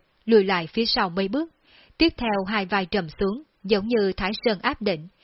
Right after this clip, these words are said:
hai chân mềm nhũn như muốn trực tiếp quỳ xuống. Hắn trong lòng kinh hãi,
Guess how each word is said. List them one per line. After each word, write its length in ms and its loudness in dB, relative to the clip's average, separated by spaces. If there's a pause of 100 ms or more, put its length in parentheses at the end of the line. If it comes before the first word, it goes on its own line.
(200)
hai 180 0
chân 300 0
mềm 200 -2
nhũn 260 -2 (160)
như 200 4
muốn 280 0
trực 220 0
tiếp 180 0
quỳ 120 4 (180)
xuống. 260 -2 (540)
Hắn 340 -2
trong 160 2
lòng 240 0
kinh 160 -2
hãi, 300 -4